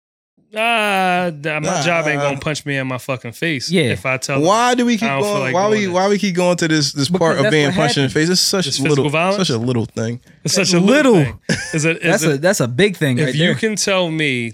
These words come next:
Speaker 1: the comment is a, is a common misconception that that does not happen in a pimp hoe relationship, then I'll shut
Speaker 2: No,
Speaker 1: up.
Speaker 2: I'm saying it, it, it, it does happens in some of 'em. But my, what I'm saying is that in abusive relationships that don't have none of the dynamics of pimp or hoe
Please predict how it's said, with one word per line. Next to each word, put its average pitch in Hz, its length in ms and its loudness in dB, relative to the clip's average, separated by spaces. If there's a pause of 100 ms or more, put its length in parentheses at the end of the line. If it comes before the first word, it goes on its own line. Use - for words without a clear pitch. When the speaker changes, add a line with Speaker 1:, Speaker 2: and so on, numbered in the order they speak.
(160)
Speaker 1:
the 127 100 -6
comment 160 640 -4
is 135 200 -2
a, 139 140 -8
is 139 140 -6
a 131 80 -6
common 143 460 -6
misconception 127 720 -6
that 110 160 -12
that 117 240 -6
does 127 200 -4
not 120 220 -6
happen 107 460 -10
in 113 240 -12
a 107 60 -12
pimp 117 340 -14
hoe 113 140 -12
relationship, 107 680 -14
then 117 100 -16
I'll 127 120 -10
shut 147 180 -4
Speaker 2:
No, 214 80 4
Speaker 1:
up. 170 80 2
Speaker 2:
I'm 190 160 2
saying 202 340 2
it, 170 180 0
it, 170 200 -2
it, 160 200 -2
it 147 200 0
does 147 300 0
happens 160 400 0
in 131 80 0
some 180 200 -2
of 127 160 -2
'em. 110 140 -6
But 123 120 0
my, 135 160 0
what 147 180 2
I'm 151 100 0
saying 165 260 0
is 139 120 -2
that 120 260 -2 (1300)
in 160 140 0
abusive 151 560 2
relationships 120 640 -2
that 123 140 -2
don't 143 200 0
have 139 220 0
none 135 320 0
of 127 60 0
the 123 80 0
dynamics 123 520 -2
of 110 140 -2
pimp 131 260 -6
or 110 100 -2
hoe 143 300 -2